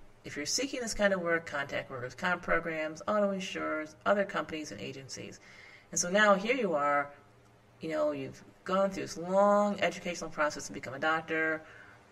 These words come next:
borrowed all this money, you now have this job where you cannot make ends meet, and here they're telling you, "Brush up your resume and, uh, shop it around," just like any, uh,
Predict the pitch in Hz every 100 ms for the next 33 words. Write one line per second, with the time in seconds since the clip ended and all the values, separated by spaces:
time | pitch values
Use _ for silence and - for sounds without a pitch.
0 | - - - 196 214 202 139 131 - 156
1 | 220 302 302 - - - - 160 175 202
2 | 208 165 151 - - - - 262 - 233
3 | 190 - - - - _ _ 151 143 139
4 | 139 - 135 - - 147 185 185 175 -
5 | 147 143 139 135 - - _ - _ _
6 | _ - - 190 196 208 214 208 202 165
7 | 147 143 - - - - - - 147 143
8 | 139 135 - 139 139 135 - 160 165 196
9 | 202 185 165 160 165 - - - - 156
10 | - 160 160 165 160 156 151 151 135 135
11 | 131